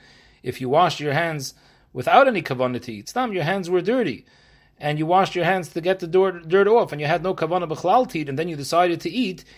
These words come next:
even though you weren't masich das. 'Cause if you're masich das, then the, the Netilas Yadayim doesn't work. But even if you weren't masich and da, until, masich das from the netila,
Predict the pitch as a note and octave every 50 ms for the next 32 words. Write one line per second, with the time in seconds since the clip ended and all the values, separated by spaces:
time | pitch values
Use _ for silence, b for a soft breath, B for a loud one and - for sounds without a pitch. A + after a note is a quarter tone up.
0 | b b b F3 F#3+ G#3 G3 G3 F3+ E3+ E3+ F#3 G3+ F#3+ F3 E3 - - E3+ D#3+
1 | C#3+ D#3+ B3 C#4+ B3 D#3 - - - - b b b _ - B2 G3+ A3 G#3+ E3
2 | C3+ C3 B2 - - B2+ B2+ A2+ A2+ C3 C3 B2+ B2 B2 B2 B2 - B2 B2 A#2
3 | - - B2 A2+ G#2 - C#3 B2+ G#2+ B2 C3 B2+ B2+ C3+ C#3 D#3 F#3+ A3 F#3+ C3+
4 | D#3+ F#3+ A#3+ B3+ B3+ G3+ G3 A3 A3 A#3 A3 G#3 - - - G#3 G3 F#3 G3 F#3
5 | F3 G3+ G3 F#3+ - D3 C#3+ E3+ F#3+ F#3 F3+ E3+ D#3 D#3 D#3+ D3+ C#3 - - D3
6 | - F#3 F3+ D#3 D#3 F3+ G3 G3 E3+ C#3 - - b b b b b b b b
7 | - - D#3+ D#3 D#3 D3+ D3+ C#3 - - C4+ C#4+ A3+ F3 F3+ F3+ F3+